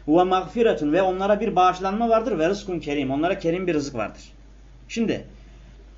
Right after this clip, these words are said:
M-, Ahmet, mürciye ne diyordu? Biz inşallah demeyeceğiz. Müminiz, müminiz diyeceğiz değil mi?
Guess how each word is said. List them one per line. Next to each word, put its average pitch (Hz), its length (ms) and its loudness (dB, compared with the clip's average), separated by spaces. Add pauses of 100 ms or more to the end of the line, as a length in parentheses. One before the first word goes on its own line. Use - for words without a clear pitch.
(720)
M-, 165 180 -4 (580)
Ahmet, 214 400 2 (280)
mürciye 180 540 2
ne 262 120 4
diyordu? 156 360 2
Biz 151 120 -6
inşallah 190 520 2
demeyeceğiz. 131 400 0
Müminiz, 147 520 4
müminiz 139 440 0
diyeceğiz 110 300 -6
değil 196 120 -6
mi? 101 160 -6